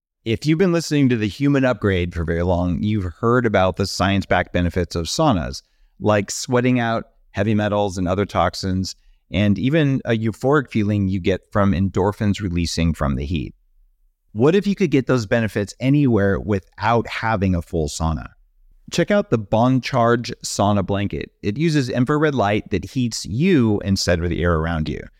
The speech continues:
That means you get the same benefits at a lower heat. It also mimics the effects of intense exercise, even burning up to six hundred calories per session while you just relax. It heats up really fast,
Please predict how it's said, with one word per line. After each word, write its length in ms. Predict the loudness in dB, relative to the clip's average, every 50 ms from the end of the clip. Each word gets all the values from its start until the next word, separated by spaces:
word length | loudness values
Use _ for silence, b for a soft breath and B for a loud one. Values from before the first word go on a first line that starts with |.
| _ _ _ _ _ 0
That 160 | 2 4 4
means 340 | 6 6 6 4 4 2 0
you 80 | 0 0
get 120 | 0 0
the 60 | -2
same 240 | -2 0 0 2 2
benefits 480 | 2 2 0 0 0 -2 -2 -2 -2 -4 -4
at 100 | -2 0
a 60 | 0
lower 380 | 0 0 -2 -2 -2 -2 -4 -6
heat. 500 | -8 -8 -10 -10 -10 -10 -12 _ -20 -20 _ _ _ _ _ _ _ _ _ _ _ _ -2
It 80 | 0
also 240 | 2 2 2 2 2
mimics 320 | 2 2 2 0 0 -2
the 140 | 0 0 0
effects 360 | 0 0 0 0 0 0 -2
of 160 | -2 -4 -2 -2 0
intense 460 | 0 0 0 0 -2 -2 -2 -2 -2
exercise, 840 | -2 -4 -4 -2 -4 -4 -4 -2 -4 -4 -4 -6 -10 -12 -12 -14 -16 -18 _ _ _ _ _ _ _ _ _ _ _ _ -4
even 240 | 0 2 4 4 4
burning 300 | 4 2 2 2 2 2
up 140 | 0 0
to 120 | -2 -4 -4
six 400 | -4 -4 -4 -4 -4 -4 -6 -10
hundred 500 | -8 -2 0 2 2 2 2 0 -2 -2
calories 540 | -2 0 2 2 2 2 2 0 0 -2 -4
per 180 | -2 -2 -2
session 760 | -2 0 0 0 0 0 0 -2 -2 -2 0 0 0 0 -2
while 160 | -2 -4 -4 -4
you 80 | -4
just 320 | -2 -2 -2 -4 -4 -8 -12
relax. 680 | -10 -8 -4 -2 -2 -2 -2 -4 -6 -12 -14 -14 -14 -14 -18 _ _ -20 _ _ _ _ _ _ _ _
It 140 | -2 0 2
heats 220 | 2 0 0 0
up 120 | 0 0 0
really 400 | -2 -2 0 0 2 2 2 0
fast, 540 | 0 0 -2 -2 -4 -6 -8 -10 -12 -14